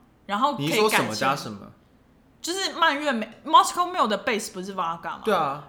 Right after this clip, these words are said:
Speaker 1: 然后它是加 ginger beer，对不对？
Speaker 2: 对啊。
Speaker 1: 那你可以再加一点蔓越莓汁嘛，就变蔓越莓汁的 Moscow Mule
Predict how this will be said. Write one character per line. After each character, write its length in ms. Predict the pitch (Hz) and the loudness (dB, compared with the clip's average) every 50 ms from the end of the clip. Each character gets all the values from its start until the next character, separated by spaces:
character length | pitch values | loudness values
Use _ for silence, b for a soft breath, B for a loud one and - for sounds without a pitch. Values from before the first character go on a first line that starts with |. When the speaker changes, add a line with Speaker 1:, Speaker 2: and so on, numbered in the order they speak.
| - | -2
Speaker 1:
然 100 | - 196 | 4 6
后 80 | 214 254 | 6 6
它 140 | 277 277 277 | 6 4 2
是 160 | 277 277 254 | 2 -2 -4
加 260 | - 254 214 214 214 208 | 2 4 4 4 4 2
ginger 420 | - 220 196 190 190 202 185 180 | -2 -6 -6 -6 -2 -2 -2 -2
beer， 220 | 185 185 185 165 | -2 -4 -8 -10
对 80 | 160 170 | -10 -12
不 140 | - - - | -18 -18 -16
对？ 200 | - 135 95 - - - | -16 -16 -16 -16 -10 -6
Speaker 2:
对 80 | 139 | -4
啊。 180 | 120 107 98 - - - | -4 -4 -4 -8 -4 -4
Speaker 1:
那 60 | 294 | -2
你 80 | 233 | -2
可 80 | 214 226 | -2 -4
以 60 | 214 | -4
再 100 | 220 214 | -4 -4
加 300 | 220 220 - 190 190 190 | -6 -4 -4 -2 -2 -2
一 20 | 185 | -4
点 100 | 175 160 | -6 -10
蔓 160 | 165 180 180 | -10 -10 -10
越 80 | 175 170 | -12 -14
莓 160 | 160 - - | -14 -18 -18
汁 180 | - - - - | -18 -18 -18 -16
嘛， 140 | - 185 190 | -16 -14 -8
就 160 | - 294 240 | -6 -4 -2
变 200 | 233 262 233 214 | 0 0 0 0
蔓 200 | 208 240 269 254 | 2 2 2 2
越 60 | 240 | 2
莓 180 | 233 202 180 175 | 0 -2 -4 -4
汁 260 | - - - 190 185 | -6 -6 -6 -6 -4
的 380 | 180 190 180 175 165 165 - - | -4 -4 -4 -4 -6 -10 -12 -10
Moscow 480 | 185 190 185 175 170 170 - - 185 170 | -6 -4 -4 -4 -4 -8 -10 -10 -10 -10
Mule 300 | 175 175 170 160 - | -10 -12 -14 -16 -16